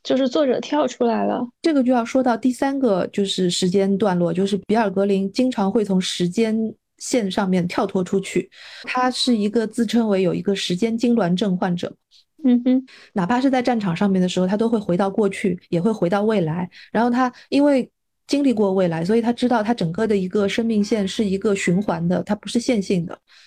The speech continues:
Speaker 2: 所以呢，
Speaker 1: 嗯。
Speaker 2: 他永远都不会死。我当时顺着这个书看下去的时候，我其实一直有一种想法是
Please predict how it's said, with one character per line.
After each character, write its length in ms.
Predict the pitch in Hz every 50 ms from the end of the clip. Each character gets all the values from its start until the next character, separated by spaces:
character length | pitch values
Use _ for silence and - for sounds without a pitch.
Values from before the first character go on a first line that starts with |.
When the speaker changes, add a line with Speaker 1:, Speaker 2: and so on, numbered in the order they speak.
| _
Speaker 2:
所 160 | - - 277
以 80 | 285 254
呢， 140 | 220 202 202
Speaker 1:
嗯。 40 | 233
Speaker 2:
他 80 | 240 247
永 140 | 214 202
远 100 | 247 254
都 80 | 220 240
不 80 | 233 240
会 140 | 277 294
死。 340 | 294 - - - - - - - _ _ - - - - - - -
我 180 | 185 180 170 -
当 200 | - 233 240 262
时 280 | 269 - - 202 202 196
顺 280 | - - - 339 294
着 100 | 233 196
这 100 | 190 202
个 80 | 190 185
书 160 | 185 - 214
看 200 | 208 - - 208
下 120 | 196 180 180
去 140 | - 190
的 100 | 175 170
时 160 | 170 - - 170
候， 120 | 170 175
我 100 | 170 170
其 180 | 175 - 214 220
实 100 | 240 -
一 120 | 302 294
直 160 | - - 233
有 160 | 226 196 165
一 40 | 175
种 140 | 190 202 185
想 240 | 180 - 170 165 180
法 180 | - 180 - 180
是 320 | - - - - - -